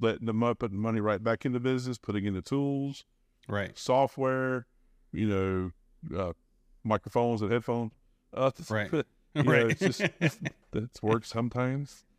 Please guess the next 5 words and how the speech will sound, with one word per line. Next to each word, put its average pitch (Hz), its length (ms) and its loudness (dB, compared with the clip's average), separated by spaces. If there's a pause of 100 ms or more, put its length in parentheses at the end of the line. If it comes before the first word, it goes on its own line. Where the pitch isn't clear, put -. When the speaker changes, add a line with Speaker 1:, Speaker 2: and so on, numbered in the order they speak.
(180)
Speaker 1:
And, 147 400 4
um, 127 380 4 (1160)
yeah, 113 200 0
it's 107 180 -2
just - 140 -10